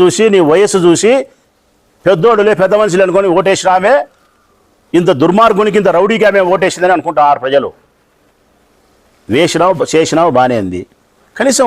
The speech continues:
ఒక వారం అన్న పశ్చాత్తాపడు. ఒక వారం మీడియా ముందుకు రావాకు, మళ్ళీ వచ్చి అబద్ధాలు. నేను అవినీతి పరుణ్ణి, నేను నా, నా హస్తలాగం అంట, లెక్కించి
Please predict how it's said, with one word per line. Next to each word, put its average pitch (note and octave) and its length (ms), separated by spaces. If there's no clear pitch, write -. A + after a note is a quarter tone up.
ఒక G3 60
వారం B3+ 260
అన్న B3+ 100
పశ్చాత్తాపడు. G3+ 600
ఒక - 100
వారం B3 280
మీడియా G#3+ 240
ముందుకు G#3+ 280
రావాకు, G3+ 340
మళ్ళీ A#3 180
వచ్చి - 160
అబద్ధాలు. B2 440
నేను C3+ 200
అవినీతి D#3 360
పరుణ్ణి, F3+ 340
నేను C3+ 260
నా, C3+ 80
నా C#3 40
హస్తలాగం F#3+ 600
అంట, A2+ 140
లెక్కించి F3 300